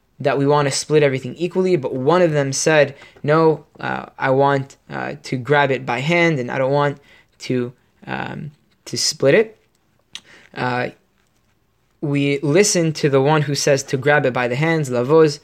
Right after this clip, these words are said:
um, because he, um, spoke according to what the ruling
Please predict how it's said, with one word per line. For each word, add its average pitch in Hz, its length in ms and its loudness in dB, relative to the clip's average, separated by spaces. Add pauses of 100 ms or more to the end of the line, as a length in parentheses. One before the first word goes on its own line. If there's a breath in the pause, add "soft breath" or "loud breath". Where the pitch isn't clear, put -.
(400 soft breath)
um, 127 520 -8
because 139 320 0 (140)
he, 165 340 0 (300 soft breath)
um, 135 600 -10 (280)
spoke - 480 2
according 147 500 2
to 135 380 -4 (380 soft breath)
what 135 360 -2
the 127 100 -2
ruling 131 580 0